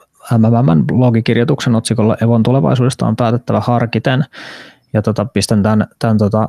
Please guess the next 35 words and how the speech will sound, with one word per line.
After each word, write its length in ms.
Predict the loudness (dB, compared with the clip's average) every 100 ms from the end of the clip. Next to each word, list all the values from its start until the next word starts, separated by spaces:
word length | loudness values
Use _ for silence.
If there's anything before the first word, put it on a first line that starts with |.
| -2
tän 160 | 0
jakson 380 | 0 0 0 0
muistiinpanoihin, 680 | 2 0 0 0 2 2 0
niin 60 | 0
sieltä 220 | 0 -2
sit 140 | -2
löytyy. 320 | 0 0 2
Mutta 240 | 0 0 0
et 60 |
mua 140 | 2 2
vähän 140 | 2
jotenkin 260 | 2 2 2
yllätti 340 | 2 2 0
tässä, 320 | -2 -2 -2
että 200 | -2 0
mit-, 260 | -2 -2 -4
mi-, 280 | -6 -4 -4
miten 280 | -4 0 2
voi 140 | 2
olla 120 | 2 2
niin, 220 | 2 0
että, 240 | 0 -2
että 120 | -2 -2
jotenkin 240 | -2 -2
maa- 160 | 0 0
ja 60 | 2
metsätalousministeriöstä 1300 | 0 -2 -2 0 -2 -2 -4 -4 -4 -4 -4 -6
jotenkin, 480 | -8 -6 -6 -4 -6 -6 -20 _ -8
joka 220 | -6 -4
käsittääkseni 640 | -4 -6 -4 -6 -4 -6 -6
tässä 360 | -6 -4 -6 -8 _ -10 -10 -12 -20 -20 -20 _ -2
voisi 160 | 0
ajatella 340 | 0 0 0 2
olevan 300 | 2 2 0
jotenkin 420 | 0 0 0